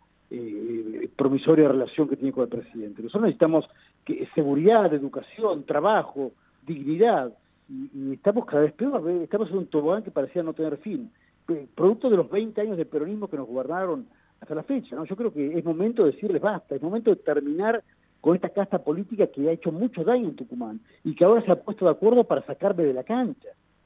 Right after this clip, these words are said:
porque e-, esta desgracia que, que, que he sufrido yo como consecuencia de maneras políticas ha pretendido ser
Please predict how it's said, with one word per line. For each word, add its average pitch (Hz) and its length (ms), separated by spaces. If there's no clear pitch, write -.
porque 151 300
e-, 220 400
esta 226 160
desgracia 185 580
que, 123 360
que, 117 160
que 131 320
he 139 40
sufrido 143 360
yo 165 280
como 127 220
consecuencia 151 560
de 127 60
maneras 139 320
políticas 120 540
ha 185 80
pretendido 170 420
ser 190 260